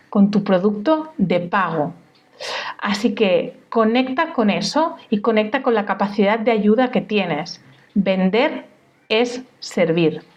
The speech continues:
Y ahora sí, aquí acaba este capítulo cuarenta de Cosmos. Te recuerdo que me puedes dejar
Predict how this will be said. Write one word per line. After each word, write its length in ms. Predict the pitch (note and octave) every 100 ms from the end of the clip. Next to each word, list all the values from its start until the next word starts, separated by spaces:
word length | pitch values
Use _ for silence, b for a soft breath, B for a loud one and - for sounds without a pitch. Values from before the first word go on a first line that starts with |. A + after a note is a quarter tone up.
| _ _ _ _ B B B B B
Y 140 | G#3
ahora 260 | G#3 F#3 F3
sí, 380 | - C4+ E4+ A#4
aquí 240 | - G3+ A3+
acaba 540 | G3+ G3 F#3+ G#3 G#3+ -
este 440 | G3 G3+ G#3+ G#3+
capítulo 480 | E3+ E3+ G#3 A#3 G#3
cuarenta 580 | D#3+ E3+ G#3 A#3+ C4+ C4
de 160 | E3 D#3
Cosmos. 640 | G#3 A#3+ F4 G#4+ A4+ - B B B B _
Te 120 | A3
recuerdo 540 | G3+ G3+ G#3 G#3 B3+ B3
que 380 | G#3+ G3+ G#3+ G#3+
me 140 | G3
puedes 300 | G3+ A#3 A#3+
dejar 480 | B3+ - G#3 G3+